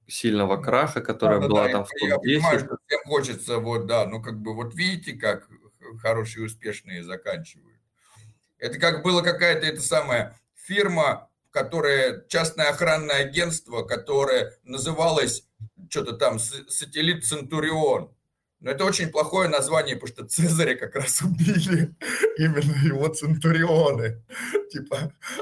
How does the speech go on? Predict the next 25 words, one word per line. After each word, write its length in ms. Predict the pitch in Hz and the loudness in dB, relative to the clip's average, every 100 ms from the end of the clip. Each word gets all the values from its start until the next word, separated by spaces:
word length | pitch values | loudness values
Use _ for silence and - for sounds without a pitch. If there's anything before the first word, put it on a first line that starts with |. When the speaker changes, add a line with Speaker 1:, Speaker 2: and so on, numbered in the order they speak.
| - | -4
Speaker 2:
назвать 580 | 139 160 165 170 165 165 | 0 2 6 6 6 4
охранное 600 | 151 - 165 165 160 151 | 0 2 2 6 4 4
агентство 540 | 147 160 165 - - 147 | 0 0 0 0 -6 0
именем 480 | 165 156 139 147 | 2 2 -2 -6
предателей, 840 | - 170 139 160 147 - 107 104 - | -2 -2 0 0 0 -2 -10 -10 -12
типа. 680 | - 113 - 190 - 160 - _ _ - - - - - | -18 -8 0 0 0 -2 -10 _ _ -6 -4 -4 -8 -10
<laughs> 160 | - 226 | -8 0
Наши 320 | 226 196 170 | 2 2 0
чуваки 400 | 175 175 175 175 | 2 2 2 0
будут 280 | 160 165 165 | 2 2 2
вас 220 | 160 160 | 0 0
охранять, 540 | - 160 180 196 202 - | -2 0 2 2 0 -6
если 260 | 135 - | -10 -8
че, 180 | - 175 | -2 0
они 140 | 147 123 | 0 0
вас 220 | 135 - | -2 -4
убьют. 360 | 107 92 82 _ _ _ _ _ _ - - - 123 - | -10 -14 -18 _ _ _ _ _ _ -20 -20 -8 -2 2
То 80 | - | 4
есть, 220 | 233 - 240 214 196 - - - | 4 4 4 2 0 -2 -6 -10
<laughs> 1120 | - - 349 - 170 - - - 143 - - - _ _ _ _ _ _ - - - - - - - _ _ _ _ - | -6 -4 0 0 0 0 0 0 0 -4 -6 -12 _ _ _ _ _ _ -20 -16 -14 -16 -20 -20 -20 _ _ _ _ -4
то 140 | 165 | 0
есть, 200 | 165 160 | 0 0
да, 280 | 151 139 113 | 2 4 2
вот, 220 | 127 139 | 0 0
ам, 480 | 139 131 127 120 113 | 2 4 4 0 -4